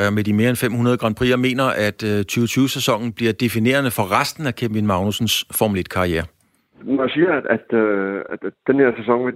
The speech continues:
Speaker 2: vil definere Kevin Magnussens Formel et-karriere, så er det fordi, vi skal, eller han skal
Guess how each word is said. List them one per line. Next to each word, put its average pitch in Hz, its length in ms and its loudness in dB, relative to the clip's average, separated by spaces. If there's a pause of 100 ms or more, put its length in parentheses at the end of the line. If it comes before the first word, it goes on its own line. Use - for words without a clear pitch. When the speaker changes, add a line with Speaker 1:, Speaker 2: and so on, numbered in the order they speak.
(100)
Speaker 2:
vil 107 180 -8
definere 113 420 0
Kevin 107 180 -2
Magnussens 92 400 -2
Formel 107 180 -2
et-karriere, 95 420 2
så 139 100 0
er 135 80 4
det 143 180 -4
fordi, 120 180 -8 (200)
vi 113 120 -14
skal, 110 160 2 (300)
eller 73 120 -4
han 120 160 0
skal 123 140 0